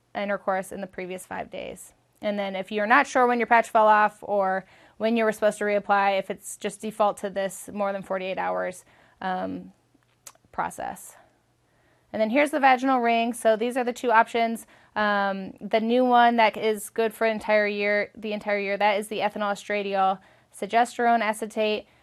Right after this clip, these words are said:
Um, that is the new product Brett had mentioned earlier. The top one is ethinyl estradiol etnogestrel. Um, it's the most comparable to the thirty microgram O C P.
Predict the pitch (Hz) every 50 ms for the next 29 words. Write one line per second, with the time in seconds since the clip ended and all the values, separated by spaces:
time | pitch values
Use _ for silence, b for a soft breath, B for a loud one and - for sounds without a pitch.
0 | b b b 208 202 196 196 190 190 185 185 185 185 - - - _ _ _ _
1 | _ - _ _ _ - 214 - 208 202 202 - - _ - 208 196 196 190 208
2 | 208 214 220 214 233 220 220 214 214 - 214 202 190 202 214 208 208 202 - 196
3 | 190 208 214 214 214 214 208 196 202 - 233 220 214 214 220 214 208 208 208 196
4 | - - 196 208 214 220 214 208 208 202 - - 208 202 196 202 196 180 - -
5 | b b b b b b - 226 240 247 262 254 240 247 247 247 247 - - 240
6 | 240 240 240 233 226 - b b b b b b b b - 208 202 202 202 202
7 | 202 196 202 196 208 208 - 226 220 214 214 - - 214 - - 214 214 214 202
8 | 214 208 208 202 - - 220 208 208 190 208 196 196 196 190 185 - 214 208 202
9 | 202 202 196 190 190 180 190 196 190 170 165 190 190 - - 196 190 - - 196
10 | 185 175 180 180